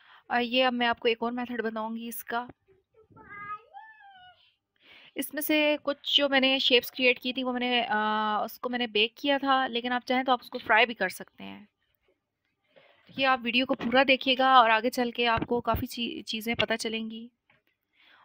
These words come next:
और जो पट्टी है उसको नहायत बारीक बेलना है, क्योंकि जब हम इस पे layering करेंगे, designing करेंगे तो बहुत सारी layers आ जाएंगी, जिसकी वजह से जो अंदर वाली, अ, layer होगी वो कच्ची रह सकती है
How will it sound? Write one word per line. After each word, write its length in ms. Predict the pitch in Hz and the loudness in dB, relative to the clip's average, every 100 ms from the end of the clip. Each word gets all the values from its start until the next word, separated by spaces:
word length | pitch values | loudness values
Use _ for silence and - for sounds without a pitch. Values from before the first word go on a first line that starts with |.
| - | 0
और 240 | 240 240 - _ _ _ _ _ | 0 0 -6 _ _ _ _ _
जो 80 | 254 | -4
पट्टी 340 | - 233 262 277 | 2 2 2 0
है 120 | 285 | 0
उसको 240 | 269 - | 0 0
नहायत 460 | 262 247 226 233 269 | 0 2 4 4 4
बारीक 440 | 233 226 233 247 - | 2 2 0 -6 -4
बेलना 260 | 240 226 226 | 0 0 0
है, 180 | 262 294 _ _ _ _ _ _ _ _ _ _ _ _ _ _ _ _ _ _ _ - | -4 -8 _ _ _ _ _ _ _ _ _ _ _ _ _ _ _ _ _ _ _ -6
क्योंकि 280 | 262 262 262 | -2 2 4
जब 140 | 262 | 4
हम 140 | 262 | 4
इस 100 | 262 | 2
पे 140 | - 269 | 2 4
layering 360 | 240 226 247 | 6 4 4
करेंगे, 340 | 269 254 240 247 | 2 2 2 0
designing 500 | 226 226 214 226 254 | 0 -2 -2 -2 0
करेंगे 420 | 254 240 233 254 | 0 0 -2 -2
तो 120 | 254 | -2
बहुत 200 | 240 240 | -4 -4
सारी 160 | 254 240 | -4 -4
layers 340 | 214 226 254 | 0 2 4
आ 120 | 247 | 2
जाएंगी, 280 | 240 240 233 | 2 -2 -6
जिसकी 280 | 233 233 - | -10 -12 -8
वजह 180 | 226 233 | -6 -6
से 140 | 247 | -6
जो 120 | 240 | -6
अंदर 300 | - 226 226 | -6 -4 0
वाली, 400 | 254 247 240 240 | 2 2 0 -4
अ, 40 | - 226 220 | -4 -4 -6
layer 380 | 214 208 214 233 | -6 -4 0 2
होगी 220 | 233 226 | 2 -2
वो 80 | 233 | -6
कच्ची 300 | 220 220 240 | -4 -4 -4
रह 180 | 233 233 | -2 -2
सकती 380 | 226 226 - 226 | -4 -14 -12 -10
है 140 | 233 | -10